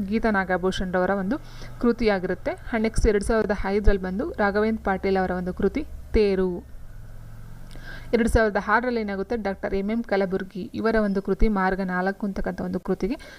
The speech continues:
ಈ ಒಂದು ಪ್ರಶಸ್ತಿ ಸಿಗುತ್ತೆ. And ನೆಕ್ಸ್ಟ್ ಬಂದು ಎರಡು ಸಾವಿರದ ಏಳರಲ್ಲಿ ಬಂದು ಕುಂ ವೀರಭದ್ರಪ್ಪ,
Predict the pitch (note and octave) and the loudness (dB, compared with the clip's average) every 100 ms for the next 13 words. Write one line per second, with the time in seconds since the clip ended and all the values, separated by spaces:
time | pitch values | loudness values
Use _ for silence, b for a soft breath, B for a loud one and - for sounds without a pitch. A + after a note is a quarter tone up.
0 | B G#3+ G3+ F3+ - F#3 G3 - D4+ - | B 2 2 0 0 2 4 4 4 0
1 | - - - F#3 - - - - - - | 4 8 8 6 2 -2 -4 -14 -20 -20
2 | B B - A#3 A#3+ - A#3+ B3+ A#3 G3+ | B B -4 2 2 0 0 2 4 4
3 | G3 A3 G#3 G3 F#3+ A#3 A3+ G3 F3+ F3+ | 2 2 2 2 2 2 2 -2 0 0
4 | A#3 - B3 B3 G#3+ G#3+ A3 G3 F3+ F#3+ | -2 0 -2 -2 -2 2 2 2 0 -2
5 | - | 0